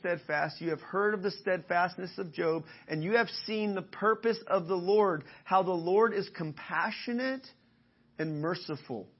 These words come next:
This is what you have to, you have to see the end of the story. Okay, you gotta read the end of the story to get this, to come to that conclusion. And if you make judgments about God based on one circumstance,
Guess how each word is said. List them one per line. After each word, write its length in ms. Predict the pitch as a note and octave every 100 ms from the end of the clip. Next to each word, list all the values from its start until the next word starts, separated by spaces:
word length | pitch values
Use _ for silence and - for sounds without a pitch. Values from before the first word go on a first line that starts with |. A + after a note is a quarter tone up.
| _ _ _ _ _ - -
This 200 | G#3 B3
is 120 | A#3
what 200 | F#3+ G#3+
you 100 | G3+
have 240 | G3+ G#3+
to, 100 | G#3 F#3+
you 160 | E3+ G3+
have 120 | A3
to 80 | G#3
see 180 | -
the 120 | G3+ -
end 200 | G#3 F#3+
of 60 |
the 120 | E3+ -
story. 360 | F3+ G3 - - _ _ _ _ _ _ E3+
Okay, 80 |
you 100 | F3
gotta 220 | F3 G3+ G3
read 440 | F3 G#3 G#3+ F#3+ - - -
the 120 | G3
end 220 | G#3+ G#3+
of 80 | G3+
the 60 |
story 420 | F3+ - G#3 G3 F3+
to 80 | F#3
get 320 | D3+ G3 G#3
this, 120 | G3 -
to 80 | F3
come 380 | - A3 A3 -
to 240 | A3 G3+ F3+ - -
that 320 | E3+ F#3+ -
conclusion. 1000 | - F#3 - - G3 G3 F#3+ D3+ C#3+ A#2+ - - -
And 140 | F3
if 160 | F#3 F#3
you 80 | G#3
make 320 | G#3+ A#3+ F#3
judgments 580 | D#3+ G#3+ G3+ G#3+ G#3 G#3+
about 400 | F3+ G3+ F#3 F#3+
God 280 | G#3 G3+
based 240 | F3 G#3+ -
on 300 | F#3 E3 D#3
one 260 | G3+ C4+ C#4
circumstance, 1120 | - B3 B3+ A#3+ G#3 - - F3+ E3+ E3+